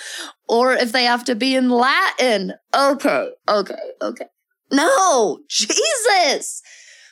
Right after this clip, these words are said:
First of all, we fucking invented language. We invented language, okay? Humans. We invented our own fucking language.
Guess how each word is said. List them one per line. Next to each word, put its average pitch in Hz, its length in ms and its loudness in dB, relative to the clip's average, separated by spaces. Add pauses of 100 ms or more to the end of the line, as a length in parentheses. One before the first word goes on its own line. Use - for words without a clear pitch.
(100)
First 415 480 0
of 311 120 2
all, 285 540 2 (760)
we 294 520 2
fucking 403 580 0
invented 311 880 2
language. 269 1040 0 (640)
We 285 280 2
invented 302 560 2
language, 240 720 -2 (220)
okay? 247 420 -2
Humans. - 680 -4 (360)
We 233 160 2
invented 247 420 0
our 226 140 0
own 226 140 -2
fucking 220 240 -2
language. 190 420 -6